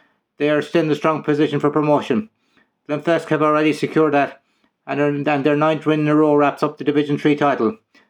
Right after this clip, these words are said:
They finished with home games against Saint Pat's and Ballydonoghue, determined to complete a perfect season.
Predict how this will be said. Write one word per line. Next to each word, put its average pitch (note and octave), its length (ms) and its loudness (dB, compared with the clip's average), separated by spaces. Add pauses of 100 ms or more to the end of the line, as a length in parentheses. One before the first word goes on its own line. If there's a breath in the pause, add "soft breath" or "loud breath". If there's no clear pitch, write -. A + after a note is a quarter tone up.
(120)
They C#3+ 100 -2
finished D#3 300 -2
with D#3 80 2
home D3+ 240 0
games D3+ 260 0
against C#3+ 240 -2
Saint D3+ 220 -2
Pat's D3+ 260 -4
and D3 100 -2
Ballydonoghue, C#3+ 680 0 (340 soft breath)
determined D3+ 400 -2
to C#3+ 80 -2
complete D#3 320 0
a D3 40 2
perfect D3 380 -2
season. A#2 400 0